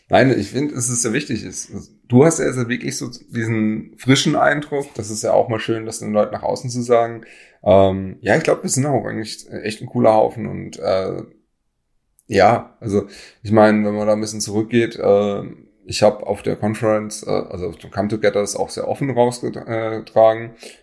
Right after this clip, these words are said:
Für mich war es so, ich war in einer Situation, ich war jetzt seit anderthalb Jahren nicht, ähm, davor im Büro, also vielleicht zweimal. Hatte super wenig Kontakt mit den Leuten und ich hab das brutal gemerkt, auch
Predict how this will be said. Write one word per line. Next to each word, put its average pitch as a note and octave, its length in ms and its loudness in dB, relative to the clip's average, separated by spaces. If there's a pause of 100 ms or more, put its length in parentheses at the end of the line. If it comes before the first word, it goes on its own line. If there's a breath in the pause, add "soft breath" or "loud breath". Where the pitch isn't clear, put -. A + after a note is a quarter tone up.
Für - 120 2
mich A#2 200 6
war A2+ 100 8
es A2 100 2
so, A#2 160 2
ich G#2+ 140 -4
war G#2+ 140 8
in G#2 100 2
einer G2+ 100 2
Situation, G2+ 920 -4
ich - 380 -8
war E2 200 4
jetzt - 160 -6
seit - 140 -6
anderthalb F2+ 320 -6
Jahren F#2 280 -4
nicht, A#2+ 400 -2 (240)
ähm, A2+ 540 2
davor G#2+ 480 -2
im F#2 480 -10 (340)
Büro, A2 420 2
also F2+ 440 -4 (300 soft breath)
vielleicht F#2 260 0
zweimal. F2+ 720 -2 (880)
Hatte G2+ 180 4
super A2 280 4
wenig A2+ 180 0
Kontakt A#2+ 300 0
mit A2 80 -6
den G#2+ 100 0
Leuten G#2 400 -2
und G2 460 -8 (380 soft breath)
ich G#2 160 0
hab G#2 100 2
das - 180 -2
brutal F2 380 -2
gemerkt, F#2 420 -4
auch F#2 180 -4